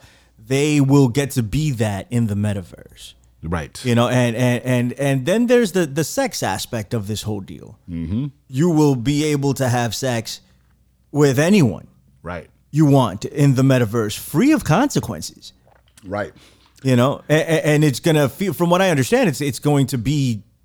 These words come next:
Speaker 1: just like actual regular sex.
Speaker 2: Well,
Speaker 1: That it will
Speaker 2: yeah.
Speaker 1: at least feel that way.
Speaker 2: Yeah,
Speaker 1: Mm-hmm.
Speaker 2: Tesla, I, I believe, is working on some technology where, yes, you can feel whatever it is you're supposed to feel.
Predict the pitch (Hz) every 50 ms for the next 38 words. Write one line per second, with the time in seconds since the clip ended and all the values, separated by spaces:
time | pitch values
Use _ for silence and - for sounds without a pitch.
0 | _ 110 98 120 147 147 - - 127 127 127 123 101 - - - - - 120 123
1 | 117 - - 117 110 110 104 98 95 92 110 110 98 92 98 92 95 90 - -
2 | 90 90 - - - - _ _ _ _ _ _ _ _ _ _ _ - 117 143
3 | 127 113 110 113 113 113 117 120 127 113 - - 127 120 113 107 104 76 - -
4 | - 64 - - - - 131 135 - - 101 95 95 131 160 170 - - - 110
5 | 92 90 82 - 92 92 85 80 87 90 82 92 92 92 87 80 85 80 82 90
6 | 92 95 - 98 90 85 82 82 - - 87 - - 95 87 - 85 82 76 73
7 | 71 71 69 - 76 71 71 76 78 73 71 82 110 131 - - - - - _
8 | _ - 85 95 - - 95 87 - - - 123 123 110 95 85 82 80 80 82
9 | 85 82 - _ 82 90 87 90 87 85 80 85 82 82 82 82 76 - 80 78
10 | - - 76 - - 82 78 - - - - - - 107 - - - - 87 82
11 | -